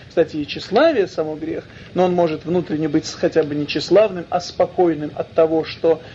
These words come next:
душа его не тревожится какими-то явными преступлениями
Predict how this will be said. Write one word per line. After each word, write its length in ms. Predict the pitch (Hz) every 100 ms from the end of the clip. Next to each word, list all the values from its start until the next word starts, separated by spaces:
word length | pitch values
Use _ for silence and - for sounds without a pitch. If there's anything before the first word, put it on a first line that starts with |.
| -
душа 380 | 165 190 208 165
его 240 | 151 147
не 220 | 151 185 180
тревожится 720 | 165 165 170 165 139 - 151
какими-то 640 | 156 185 170 156 - 156 - - 165
явными 640 | 165 190 156 147 147 147
преступлениями 1200 | - 165 - 151 - 170 262 302 240 165 151 151